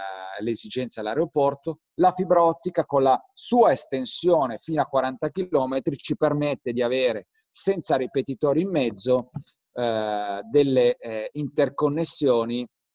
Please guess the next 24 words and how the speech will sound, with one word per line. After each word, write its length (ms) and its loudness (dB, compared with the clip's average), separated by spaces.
eh, 380 -10
monodirezionali, 1200 0
eh, 280 -2
univoche, 840 2
eh, 120 -16
per 160 0
andare 420 2
a 80 -4
coprire 580 4
tutto 260 -4
l'aeroporto 960 -2
partendo 540 -2
dal 160 -4
centro 340 -16
stella. 480 -18
Veniamo 520 4
al, 220 4
a 400 0
quella 260 0
che, 260 -4
eh, 300 -6
dicevo 460 -6
prima 400 -4
essere 720 -6